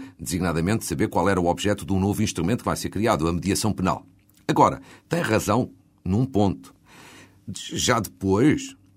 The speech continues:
surgiu um dado muito importante. No dia cinco de outubro, o senhor Presidente da República fez um importante discurso ao país, apelando aos responsáveis políticos para um reforço dos meios e de um combate mais eficaz à corrupção. E todo o país aplaudiu.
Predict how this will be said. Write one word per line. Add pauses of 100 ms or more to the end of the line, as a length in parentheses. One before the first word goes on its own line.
(140)
surgiu
um
dado
muito
importante.
No
dia
cinco
de
outubro,
o
senhor
Presidente
da
República
fez
um
importante
discurso
ao
país, (480)
apelando
aos
responsáveis
políticos
para (400)
um
reforço (220)
dos
meios
e
de
um
combate
mais
eficaz
à
corrupção. (160)
E
todo
o
país
aplaudiu.